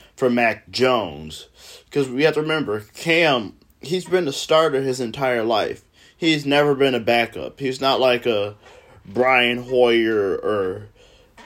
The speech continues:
or Ryan Fitzpatrick, who's kinda like a career, kinda, who's kinda now in the career, like, a career backup. Like, Cam Newton, even though Ryan Fitzpatrick is starting, he's also been a backup before.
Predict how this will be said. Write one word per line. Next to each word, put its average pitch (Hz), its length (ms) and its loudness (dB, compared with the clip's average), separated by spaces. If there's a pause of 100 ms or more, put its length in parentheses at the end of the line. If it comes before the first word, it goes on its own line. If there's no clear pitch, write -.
or 104 160 -4
Ryan 120 340 2
Fitzpatrick, 123 840 -2
who's 120 140 -6
kinda 123 200 0
like 117 200 0
a 107 140 -4
career, 120 680 0
kinda, 117 320 -4
who's 123 240 -2
kinda 131 300 0
now 120 300 2
in 107 100 -6
the 107 80 -4
career, 131 300 0
like, 101 280 -6
a - 60 -16
career 117 400 0
backup. 95 640 -4
Like, 87 280 -6 (540)
Cam 151 440 0
Newton, 143 640 -4
even 131 180 0
though 120 60 -2
Ryan 120 240 0
Fitzpatrick - 520 -8
is 104 120 -10
starting, 117 520 0
he's 117 220 -8
also 120 320 -2
been 104 200 -6
a 95 60 -8
backup 104 440 -2
before. 113 520 -2